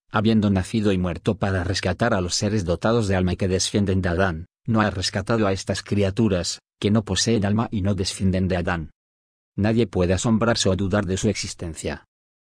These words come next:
Es preciso solamente sentir admiración por la inmensa variedad que ha dado Dios a sus obras. Es verdad que no se ve todos los días a estos seres,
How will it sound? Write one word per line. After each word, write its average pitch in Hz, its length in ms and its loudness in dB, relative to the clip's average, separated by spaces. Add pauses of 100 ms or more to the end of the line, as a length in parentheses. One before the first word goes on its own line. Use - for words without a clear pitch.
(140)
Es 120 140 2
preciso 117 400 2
solamente 110 500 2
sentir 104 400 0
admiración 101 560 0
por 95 160 0
la 87 80 0
inmensa 95 420 0
variedad 92 360 0
que 101 120 -6
ha 98 80 0
dado 101 200 2
Dios 110 280 0
a 98 60 -2
sus - 240 -4
obras. 73 580 -10 (640)
Es 123 180 4
verdad 110 300 2
que 87 120 -4
no 90 120 0
se 98 160 -2
ve 98 120 0
todos 131 340 2
los 101 180 0
días 110 260 0
a 92 60 -2
estos 87 240 -4
seres, - 600 -6